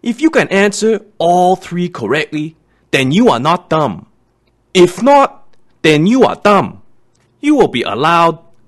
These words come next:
five seconds to answer each question. Question number one. How many syllables are in the word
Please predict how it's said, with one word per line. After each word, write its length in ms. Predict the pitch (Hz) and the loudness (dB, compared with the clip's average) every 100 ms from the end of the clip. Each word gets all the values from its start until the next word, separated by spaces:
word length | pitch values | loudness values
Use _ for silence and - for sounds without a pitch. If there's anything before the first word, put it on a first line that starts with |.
| _ | _
five 600 | _ - 190 196 196 190 | _ 0 4 4 4 2
seconds 600 | - 170 165 - 95 78 - | -2 -4 -4 -6 -10 -12 -18
to 200 | 113 - | -14 -6
answer 560 | 170 175 170 170 170 165 _ _ - | -2 -2 -6 -8 -8 -10 _ _ -12
each 400 | 135 139 - - | -8 -8 -10 -12
question. 600 | - 110 - - 90 - _ _ _ _ _ _ _ _ _ _ _ | -8 -6 -6 -12 -16 -18 _ _ _ _ _ _ _ _ _ _ _
Question 600 | - 254 - - 233 226 | -2 0 0 -2 0 2
number 360 | 185 180 180 180 | 0 0 0 -2
one. 460 | 143 127 113 92 - _ _ _ _ _ _ _ _ _ | -2 -2 -2 -6 -16 _ _ _ _ _ _ _ _ _
How 360 | - - 262 269 | -14 -6 0 2
many 300 | 240 220 233 | 2 2 0
syllables 840 | - 185 190 180 185 180 185 - - _ _ | 0 0 0 0 -2 -2 -4 -12 -20 _ _
are 160 | 113 117 | -6 -4
in 180 | 180 180 | -2 -2
the 120 | 147 | -4
word 540 | 107 143 165 170 165 | -4 0 2 2 0